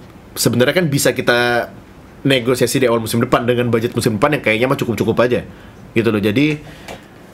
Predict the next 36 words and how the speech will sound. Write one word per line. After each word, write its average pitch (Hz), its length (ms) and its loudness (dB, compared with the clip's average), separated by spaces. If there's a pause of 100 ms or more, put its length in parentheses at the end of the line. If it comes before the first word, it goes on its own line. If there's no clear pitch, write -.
(320)
sekarang 131 400 0
kita 147 240 0
fokusnya 135 400 0
ke 120 480 2
pemain 117 240 2
yang 117 160 0
ada 113 80 0
di 113 80 0
squad 127 240 0
dulu 120 240 2
aja. 131 400 0
Aduh. 208 800 2 (4000)
Ya 190 80 4
lu 269 160 0
mintanya 262 400 2
segitu 262 320 0
tadi, 262 160 0
kalau 226 240 0
mau 214 80 2
lebih 196 160 0
tinggi 226 240 0
ya 240 80 2
minta 196 160 0
lebih 185 240 0
tinggi, 226 240 0
Bang. 170 320 -2 (1400)
Masih 156 240 0
jempol 175 320 0
ke - 80 -2
bawah 214 160 4
kontrak 208 320 0
ya, 175 80 2
apa 151 80 0
belum 160 240 2
ke-update 180 400 0
kah? 196 180 0